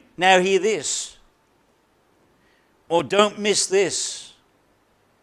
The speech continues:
Now, obviously, every word of Scripture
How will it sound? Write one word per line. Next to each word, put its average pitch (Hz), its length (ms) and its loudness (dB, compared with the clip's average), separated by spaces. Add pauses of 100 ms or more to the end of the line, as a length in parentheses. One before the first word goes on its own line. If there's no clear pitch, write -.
(1120)
Now, 208 100 -4
obviously, 175 340 0
every 175 180 2
word 156 220 2
of 139 80 -4
Scripture - 580 -2